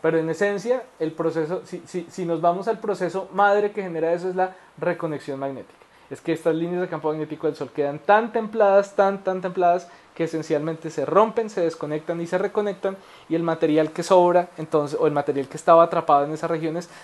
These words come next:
sale proyectado con energías muy grandes. ¿Listo? Ay, eso, esta, esta era muy parecida, una,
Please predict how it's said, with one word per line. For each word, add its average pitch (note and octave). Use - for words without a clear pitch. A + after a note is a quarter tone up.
sale D#3+
proyectado D#3
con D#3
energías B2+
muy C3+
grandes. C3+
¿Listo? -
Ay, E3
eso, B2+
esta, D3
esta D3+
era D#3
muy D#3+
parecida, D3+
una, B2